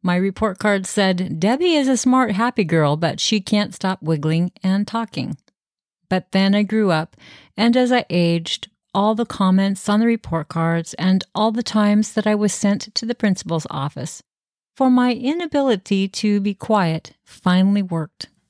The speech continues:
I was turned into a silent and submissive minion. I was afraid to talk and share my thoughts openly in class, and, uh, critical thinking was taboo.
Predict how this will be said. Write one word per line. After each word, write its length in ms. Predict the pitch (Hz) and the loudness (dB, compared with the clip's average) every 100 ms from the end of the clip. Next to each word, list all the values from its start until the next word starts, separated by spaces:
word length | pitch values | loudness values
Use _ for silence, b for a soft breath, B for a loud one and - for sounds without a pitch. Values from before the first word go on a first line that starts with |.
| _ _ _ - | _ _ _ -2
I 120 | 170 | -2
was 180 | 165 - | -2 -6
turned 420 | - 185 185 185 | -2 2 2 2
into 300 | 175 175 160 | 0 -2 -2
a 80 | 151 | -4
silent 520 | - 190 214 226 220 | -2 0 2 2 2
and 140 | 214 | 2
submissive 540 | 214 214 208 208 226 202 | 2 0 0 0 0 2
minion. 480 | 214 202 190 190 185 b _ _ _ _ | 4 4 4 2 0 b _ _ _ _
I 120 | - | -2
was 180 | 202 208 | 0 2
afraid 420 | 214 - 208 214 - | 0 0 0 0 0
to 120 | 214 | -4
talk 480 | - 208 202 208 - | -2 -2 0 -2 -8
and 220 | - 180 175 | -2 -2 -2
share 260 | - 196 | -2 0
my 200 | 196 190 | 0 0
thoughts 420 | 185 185 185 160 | -2 -2 -2 -2
openly 440 | 190 190 196 190 190 | -2 0 2 2 2
in 120 | 190 | 0
class, 500 | 190 185 180 170 - B B B B | 0 0 -2 -4 -12 B B B B
and, 320 | 220 226 233 | 2 2 4
uh, 240 | 226 214 | 4 2
critical 480 | 202 339 370 339 - | -2 -2 -2 0 0
thinking 460 | 190 233 220 156 160 | 0 0 0 0 0
was 280 | 151 147 - | 0 -2 -4
taboo. 520 | 147 135 156 135 | -2 -2 -2 -6